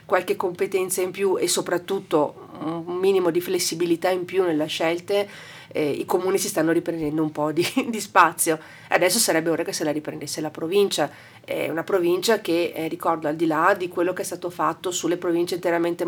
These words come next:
interamente montane, che sono solo tre, perché c'è Belluno, Sondrio e Verbania, Cuneo e Ossola, ehm, non, non, non è che ci sia una soluzione a livello nazionale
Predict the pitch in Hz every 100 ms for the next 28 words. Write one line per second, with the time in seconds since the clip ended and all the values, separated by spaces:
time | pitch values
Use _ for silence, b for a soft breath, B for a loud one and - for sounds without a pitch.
0 | 180 - 175 175 160 156 156 160 160 180
1 | 180 156 147 160 151 190 190 180 165 165
2 | 160 b b b - 151 147 151 156 165
3 | 170 151 - 165 165 160 151 143 151 151
4 | 151 156 156 165 165 170 151 - 175 175
5 | - B B B B - 151 143 143 139
6 | - - 92 - - - - 180 175 165
7 | 160 156 156 160 180 185 - 165 - 190
8 | 185 180 175 B B 190 190 180 196 185
9 | 180 - 185 180 185 185 185 180 190 190
10 | 175 170 170 185 175 170 - 170 156 165
11 | 170 180